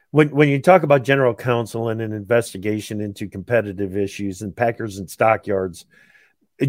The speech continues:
Jim, I ju-, I keep going back to what is happening in the poultry industry with the, with the jury trials on, on price fixing in,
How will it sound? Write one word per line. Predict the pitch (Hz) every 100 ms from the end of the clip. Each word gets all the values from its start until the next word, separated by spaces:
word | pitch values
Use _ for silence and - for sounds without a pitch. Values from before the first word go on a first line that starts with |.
| 107
Jim, | 147 151 147
I | 135 131
ju-, | 113 147 127
I | 123
keep | - 156 147
going | 147 147 131
back | 107 120 123
to | 123
what | 117 120
is | 107
happening | 120 123 135 131 127 127 117 _ _ _ _ _ - -
in | 131 123
the | 107
poultry | 160 170 - 127 113 107 -
industry | 113 98 107 101 - 113
with | 107 113 107 -
the, | 120 110 107 98 85
with | - 117
the | 113
jury | 110 117 156 151
trials | 117 120 110 110 110 - _ _ _ _
on, | 123 120 117 110 104 - _ -
on | 117 104
price | - 139 147
fixing | - 117 101 117 110 110 -
in, | 123 123 117